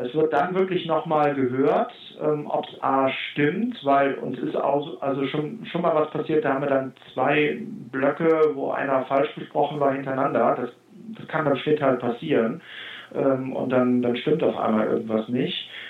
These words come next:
Das muss man sich wirklich alles zum Schluss nochmal anhören. Also den, den Qualitätsaspekt hat der Podcast oder die Audioreihe auf jeden Fall. Und wenn es dann, wenn es dann soweit stimmt, dass da nichts mehr holprig ist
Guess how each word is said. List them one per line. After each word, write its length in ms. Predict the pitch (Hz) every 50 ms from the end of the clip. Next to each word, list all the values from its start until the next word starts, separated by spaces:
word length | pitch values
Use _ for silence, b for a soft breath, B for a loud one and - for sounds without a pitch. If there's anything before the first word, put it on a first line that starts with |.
| B B
Das 120 | 113 113 113
muss 160 | 147 147 -
man 140 | 147 143 127
sich 120 | 127 123
wirklich 300 | 139 156 165 160 - -
alles 240 | - - 160 156 -
zum 100 | 151 143
Schluss 280 | - - 147 151 151 -
nochmal 300 | 151 139 - 135 127 131
anhören. 600 | - - - 147 147 151 156 156 151 151 147 -
Also 220 | - 131 127 127
den, 240 | 123 131 135 139 135
den 160 | 143 147 151
Qualitätsaspekt 1400 | 151 - 156 151 147 143 135 147 147 147 147 - - - - - - - 135 - - - 143 139 139 - - - -
hat 140 | 139 139 -
der 100 | 131 127
Podcast 540 | - 143 139 143 - 135 123 123 123 - -
oder 160 | - 120 117
die 120 | 120 127
Audioreihe 580 | - 135 135 131 127 123 123 127 127 123 120 117
auf 120 | 117 -
jeden 300 | - 127 123 120 120 113
Fall. 360 | - 117 117 135 - 190 202 B B B B B B B B B B B B B
Und 120 | - 117
wenn 160 | 123 127 123
es 140 | 117 113 -
dann, 480 | - 147 185 208 247 240 214 156 139 - _ _ _ _ -
wenn 180 | 120 120 117
es 80 | 113 -
dann 320 | - 147 165 190 196 185 180 - - -
soweit 420 | 135 139 143 143 131 123 123 120 - - -
stimmt, 380 | - 190 190 185 139 120 110 - -
dass 160 | - 110 113
da 160 | - 120 113 113
nichts 220 | 123 120 - -
mehr 120 | 123 117
holprig 520 | 113 131 143 - - - 151 143 139 - -
ist 240 | 147 147 139 135